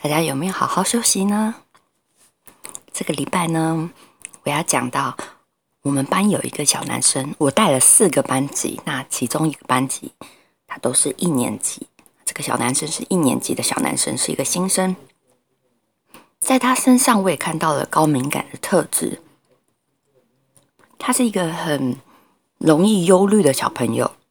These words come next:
刚开学的时候呢，他就会很担心他找不到教室，或者是说，因为来到我们这样补习班嘛，就是我们放学的时候会去接他，那他很怕找不到我，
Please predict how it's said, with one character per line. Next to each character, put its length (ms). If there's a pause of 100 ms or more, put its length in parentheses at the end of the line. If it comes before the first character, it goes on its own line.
(1120)
刚 160
开 160
学 180
的 120
时 180
候 240
呢， 260
他 160
就 160
会 160
很 200
担 260
心 320 (260)
他 280
找 120
不 120
到 120
教 200
室， 320 (580)
或 80
者 100
是 140
说， 380 (100)
因 140
为 200 (120)
来 180
到 140
我 60
们 140
这 120
样 120 (680)
补 100
习 200
班 200
嘛， 160
就 140
是 100
我 120
们 180 (380)
放 200
学 140
的 60
时 100
候 60
会 100
去 100
接 300
他， 260 (280)
那 80
他 180
很 180 (480)
怕 300 (160)
找 140
不 100
到 240
我， 380